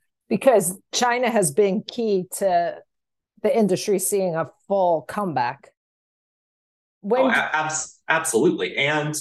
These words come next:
Speaker 2: you know, we're very heartened that in most embassies and consulates, it's less than a month to get a visa appointment. And that's good news. That's about what it should be. And as long as the continued attention on that market,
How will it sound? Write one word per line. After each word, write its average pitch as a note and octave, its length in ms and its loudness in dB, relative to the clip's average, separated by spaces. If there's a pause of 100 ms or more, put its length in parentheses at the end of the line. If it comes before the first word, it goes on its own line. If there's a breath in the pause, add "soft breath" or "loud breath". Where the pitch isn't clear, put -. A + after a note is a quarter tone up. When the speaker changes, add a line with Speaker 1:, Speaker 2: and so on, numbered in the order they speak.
Speaker 2:
you E3 120 -4
know, B2 240 -6 (140)
we're D#3 380 -2
very A3 280 2
heartened C3+ 440 -4 (100)
that A#2+ 380 -2 (100)
in A2+ 300 -8
most - 560 -4 (100)
embassies C#3 320 -6
and D#3 80 -8
consulates, G#2+ 460 -4
it's - 180 -10
less F#2 240 -6
than B2+ 80 -10
a A2+ 80 -8
month F#2+ 240 -12
to G#2+ 80 -16
get G2 100 -6
a - 40 -10
visa D#2+ 260 -12
appointment. - 340 -20 (460 loud breath)
And G#2+ 180 4
that's A#2+ 280 0
good C3+ 160 2
news. A2+ 160 0
That's - 180 -2
about F2+ 400 -4
what A#2 100 0
it D#3 120 -2
should - 340 -4
be. F#3+ 300 -8 (420)
And A#2+ 480 0
as A2 300 -8
long D#3 420 -4
as A#2 560 -6
the A#2 100 -8
continued C3 440 -6
attention A2+ 880 -6
on G#2+ 140 -6
that A#2 240 -6 (100)
market, G2 480 -8